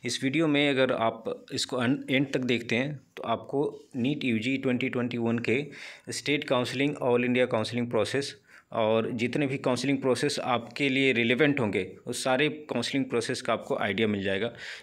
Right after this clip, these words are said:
जिसमें all इंडिया, अ, फिफ्टीन परसेंट का काउंसलिंग प्रोसेस राउंड वन, राउंड टू और उसमें जो डीम्ड यूनिवर्सिटी होते हैं, सेंट्रल यूनिवर्सिटी, उसके मॉप अप राउंड, कैसे आपको बेनिफिट मिलेगा अगर आपको स्टेट काउंसलिंग में, अ,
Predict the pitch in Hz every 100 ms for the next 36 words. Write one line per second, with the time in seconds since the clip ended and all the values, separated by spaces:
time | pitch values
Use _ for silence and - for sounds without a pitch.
0 | - 113 - 127 156 - 123 127 123 120
1 | 120 - - 110 104 117 143 127 127 131
2 | 123 123 120 113 - 127 127 110 127 120
3 | 117 117 120 131 135 110 113 117 127 147
4 | - - - - 110 110 113 - 120 123
5 | 123 131 101 135 139 131 123 135 117 120
6 | 110 123 127 139 - 123 143 127 113 110
7 | 123 127 120 - 143 120 117 139 139 120
8 | 131 143 - - - - - - 135 139
9 | 175 151 156 123 170 - 143 135 120 113
10 | 143 147 - 120 117 117 120 110 143 127
11 | - 147 147 143 127 127 120 117 139